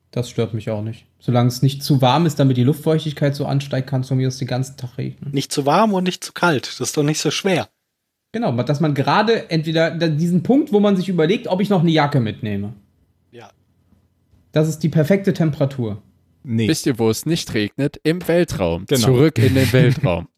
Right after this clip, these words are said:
Speaker 1: <laughs> Okay.
Speaker 2: Das ist schön kühl.
Speaker 1: Nee, eigentlich ist es da auch nicht
Speaker 4: <laughs>
Speaker 1: kühl. Im Weltraum ist ja gar nichts. <laughs>
Speaker 4: Ja, das heißt, es ist schön kühl.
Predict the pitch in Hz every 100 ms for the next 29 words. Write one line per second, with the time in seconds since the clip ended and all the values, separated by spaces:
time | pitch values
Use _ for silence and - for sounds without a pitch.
0 | _ 160 - 131 - - _ _ _ _
1 | _ _ _ - 190 202 185 107 117 -
2 | - 113 - 120 101 _ _ _ _ _
3 | _ _ _ _ _ _ _ - - 123
4 | - 131 139 165 196 143 160 143 175 -
5 | 120 107 - - 147 131 135 135 147 151
6 | 151 135 139 185 131 101 - - - -
7 | 190 190 196 - - - - - - -
8 | 139 107 - 117 139 147 - 110 113 104
9 | - 101 104 - 104 95